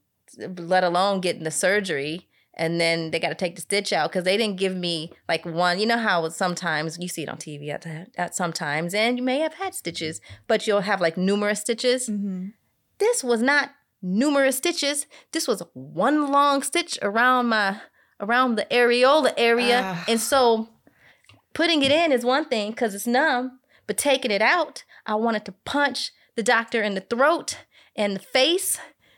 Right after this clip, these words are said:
Speaker 1: <laughs> In
Speaker 2: How
Speaker 1: the
Speaker 2: many
Speaker 1: chest.
Speaker 2: years ago is this?
Speaker 1: Ooh, child, this would have been in, like,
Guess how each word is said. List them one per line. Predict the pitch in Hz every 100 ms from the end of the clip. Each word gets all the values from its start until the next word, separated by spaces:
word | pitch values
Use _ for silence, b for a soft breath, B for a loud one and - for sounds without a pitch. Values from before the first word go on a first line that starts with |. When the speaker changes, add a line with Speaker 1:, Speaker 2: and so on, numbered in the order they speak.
| _
Speaker 1:
<laughs> | - 571 - 240 - -
In | 233
Speaker 2:
How | -
Speaker 1:
the |
Speaker 2:
many | -
Speaker 1:
chest. | 330 196 170 320
Speaker 2:
years |
ago | 330 233 185
is | 180 175
this? | 180 214 220 -
Speaker 1:
Ooh, | 269 277
child, | 202 - 240 196
this | 185 208 -
would | 208
have | 190 175
been | 190 185
in, | 175 175
like, | 175 165 160